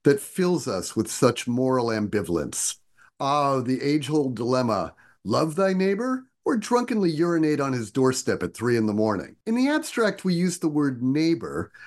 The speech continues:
as if it refers to something more than the stranger who happens to live near us. "It's the neighborly thing to do," we say of our good deeds,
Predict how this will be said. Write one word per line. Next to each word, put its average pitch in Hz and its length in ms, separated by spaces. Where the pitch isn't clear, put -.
as 196 160
if 226 160
it 196 100
refers 208 420
to 196 80
something 202 420
more 196 420
than 104 160
the 101 60
stranger 156 640
who 110 180
happens 123 360
to 120 100
live 113 200
near 120 280
us. - 400
"It's - 220
the 160 120
neighborly 117 580
thing 156 340
to 190 100
do," 165 520
we 131 100
say 139 260
of 120 100
our 113 120
good 101 340
deeds, 90 580